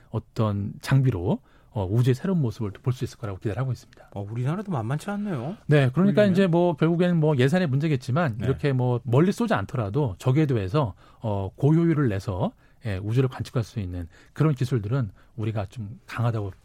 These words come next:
Speaker 1: 자부할 수가
Speaker 2: 어,
Speaker 1: 있죠.
Speaker 2: 우리 보통 이제 위성 쏘아 올리면은
Speaker 1: 네.
Speaker 2: 지구만 들여다보는 거라고
Speaker 1: 그렇죠.
Speaker 2: 생각했잖아요.
Speaker 1: 네, 아닙니다. 네.
Speaker 2: 아, 우주를 향해서 들여다보는.
Speaker 1: 네, 눈으로 이제 바꾸는 거죠, 방향을.
Speaker 2: 오, 근데 성능은
Speaker 1: 아, 성능도 지금
Speaker 2: 스피처나 이런 거하고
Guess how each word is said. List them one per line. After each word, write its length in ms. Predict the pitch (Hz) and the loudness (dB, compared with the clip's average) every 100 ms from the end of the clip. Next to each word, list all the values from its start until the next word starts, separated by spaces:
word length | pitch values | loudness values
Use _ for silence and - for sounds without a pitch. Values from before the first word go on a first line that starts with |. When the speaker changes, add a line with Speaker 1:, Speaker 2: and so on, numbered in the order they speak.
| - | -20
Speaker 1:
자부할 220 | - 110 | -6 -6
수가 180 | 101 - | -6 -10
Speaker 2:
어, 20 | 82 | -12
Speaker 1:
있죠. 240 | 82 87 | -12 -12
Speaker 2:
우리 200 | 113 110 | -10 -10
보통 340 | 110 107 - 110 | -12 -14 -10 -10
이제 160 | 98 | -8
위성 300 | 101 120 139 139 | -8 -4 -4 -4
쏘아 220 | 151 139 | -4 0
올리면은 560 | 135 110 101 90 92 127 | 0 -2 -4 -6 -4 -2
Speaker 1:
네. 240 | 101 87 - | -4 -6 -8
Speaker 2:
지구만 480 | - 117 135 151 | -6 -2 0 0
들여다보는 540 | 139 120 117 110 107 104 | 0 -2 -2 -4 -4 0
거라고 180 | 107 156 | 2 2
Speaker 1:
그렇죠. 160 | 101 | 2
Speaker 2:
생각했잖아요. 460 | 165 160 147 110 98 | 0 0 -2 -2 -2
Speaker 1:
네, 40 | 98 | 2
아닙니다. 380 | 120 147 110 87 | 2 2 -4 -6
네. 120 | 85 - - - | -10 -16 -20 -10
Speaker 2:
아, 100 | 92 | -8
우주를 500 | 101 120 135 190 185 | -4 -4 -2 0 2
향해서 320 | 165 135 123 | 2 0 -2
들여다보는. 540 | - 120 113 107 95 87 | -4 -2 0 0 0 -2
Speaker 1:
네, 60 | |
눈으로 220 | 113 123 | 2 2
이제 100 | 110 | 2
바꾸는 400 | 85 - - 107 | 0 -6 -4 -4
거죠, 180 | 90 90 | -6 -8
방향을. 440 | - 95 90 85 82 - | -8 -6 -6 -10 -14 -12
Speaker 2:
오, 800 | 90 92 95 98 107 113 104 82 - - | -8 -6 -6 -6 -6 -6 -8 -12 -18 -6
근데 200 | 151 156 | -4 -4
성능은 760 | - 202 214 208 196 170 143 - _ - | -4 -2 -2 -2 -2 -4 -8 -16 _ -4
Speaker 1:
아, 100 | 117 | -2
성능도 680 | 113 240 247 233 202 226 214 | 4 6 6 6 4 4 2
지금 300 | - 170 196 | 2 2 4
Speaker 2:
스피처나 360 | 190 175 160 139 | 4 2 -2 -2
이런 180 | 110 110 | -4 -6
거하고 300 | 104 101 | -6 -8